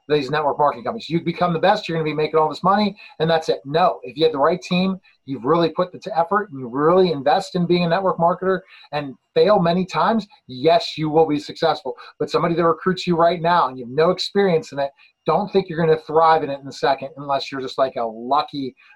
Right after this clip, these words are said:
person. But it looked like that's the problem I looked at. So I, I look at myself and say, "Okay, instead of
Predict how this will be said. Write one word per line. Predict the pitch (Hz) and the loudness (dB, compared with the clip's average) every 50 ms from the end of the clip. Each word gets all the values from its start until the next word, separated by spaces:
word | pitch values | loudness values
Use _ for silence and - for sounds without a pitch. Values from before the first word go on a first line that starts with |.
| _ _ | _ _
person. | - 160 160 160 160 139 123 117 | 4 4 4 4 2 -2 -8 -6
But | 127 127 | -6 -6
it | 139 | -4
looked | 139 151 - - | -4 -4 -2 0
like | 156 151 170 - 160 156 135 | 0 0 0 -2 -8 -10 -6
that's | 131 - 123 135 - - - | -4 -2 -2 -2 -4 -6 -10
the | - - | -12 -8
problem | - 147 147 151 - - 123 120 117 117 | -2 2 2 4 4 2 0 -2 -8 -6
I | 113 120 123 123 | -6 -4 -4 -6
looked | 117 117 110 - _ - | -6 -8 -10 -12 _ -20
at. | - - _ _ | -20 -20 _ _
So | - - 143 131 | -10 -4 -2 0
I, | 123 127 131 131 127 120 - _ - - - - | 2 2 2 0 0 -4 -8 _ -20 -20 -8 -2
I | - 160 160 160 | 0 2 2 2
look | 156 160 160 156 | 2 0 0 -2
at | 143 | -4
myself | 143 143 143 139 - 156 143 139 | -4 -4 -4 -2 0 0 0 -2
and | 127 | -2
say, | - 156 | -2 0
"Okay, | 147 160 165 160 - 156 143 135 | 2 2 2 2 2 0 0 0
instead | 131 123 - - 147 139 | -2 -4 -4 -4 -4 -4
of | 123 | -4